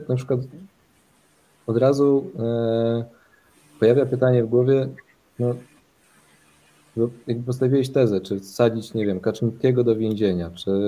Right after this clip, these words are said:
czy powinno się, e, przedstawicieli obecnego rządu wsadzać do więzień. No i to jest, e, akurat, e, coś, co od razu mi, e, w głowie, e, generuje co najmniej kilka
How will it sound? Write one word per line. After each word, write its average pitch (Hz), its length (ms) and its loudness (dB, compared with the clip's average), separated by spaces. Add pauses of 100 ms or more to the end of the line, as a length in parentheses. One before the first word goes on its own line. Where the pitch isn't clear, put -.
(200)
czy - 100 -10
powinno 123 520 0
się, 113 200 -2
e, 117 420 2 (800)
przedstawicieli 113 720 -2
obecnego 110 500 -2
rządu 110 480 0
wsadzać 104 420 -6
do 104 120 -2
więzień. 90 420 -2 (800)
No 107 60 -6
i 110 80 -6
to 139 120 0
jest, 151 380 0 (400)
e, 123 60 -6
akurat, 135 600 0 (2000)
e, 127 40 -10
coś, 135 280 0
co 135 440 -2 (220)
od 117 140 -2
razu 135 300 2
mi, 139 480 2 (120)
e, 117 180 -4
w 113 80 -16
głowie, 127 440 2
e, 135 280 -2 (420)
generuje 127 680 2
co 131 160 -6
najmniej 123 240 0
kilka 127 420 0